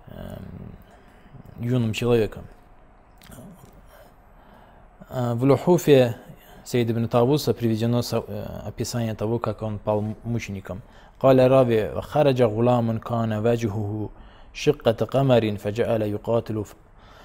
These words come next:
А, передатчик, который наблюдал эти события, говорит о том, что он видел, как выходит некий юноша, некий молодой человек, который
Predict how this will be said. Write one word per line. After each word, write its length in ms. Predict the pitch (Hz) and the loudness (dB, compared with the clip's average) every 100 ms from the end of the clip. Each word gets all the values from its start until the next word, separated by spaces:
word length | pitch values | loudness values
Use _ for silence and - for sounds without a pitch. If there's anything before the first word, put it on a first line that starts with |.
| - - - - | -20 -20 -20 -18
А, 40 | - - - - - 69 - | -16 -16 -18 -18 -18 -16 -4
передатчик, 640 | - 113 120 139 - 113 | -2 2 4 4 2 -4
который 300 | - 101 104 | -8 -4 -4
наблюдал 500 | 104 104 107 107 107 | -2 -2 -2 2 2
эти 80 | 95 | 0
события, 560 | - 104 120 147 143 113 | -4 -4 0 0 0 0
говорит 360 | 101 101 120 | 2 0 0
о 60 | 104 | -4
том, 240 | - 123 | -2 -4
что 440 | 120 - 110 101 104 - - - - | -4 -4 -4 -4 -6 -16 -20 -20 -10
он 160 | 107 113 | -6 -2
видел, 320 | 131 123 107 | 0 0 -2
как 220 | 104 98 | -4 -6
выходит 480 | 101 98 123 101 98 | -8 -4 -4 -4 -4
некий 420 | 120 113 101 95 - - - - - - | -4 -4 -8 -10 -14 -20 -20 -20 -20 -10
юноша, 580 | 107 131 139 127 127 110 | -2 0 0 -2 -2 -2
некий 300 | 110 107 104 | -4 -6 -6
молодой 380 | 101 101 107 | -6 -4 -6
человек, 600 | 101 104 104 123 139 131 - - - - - - - | -6 -6 0 4 4 2 -10 -20 -20 -20 -20 -20 -20
который 480 | - 101 127 123 110 | -16 -6 -2 -2 -2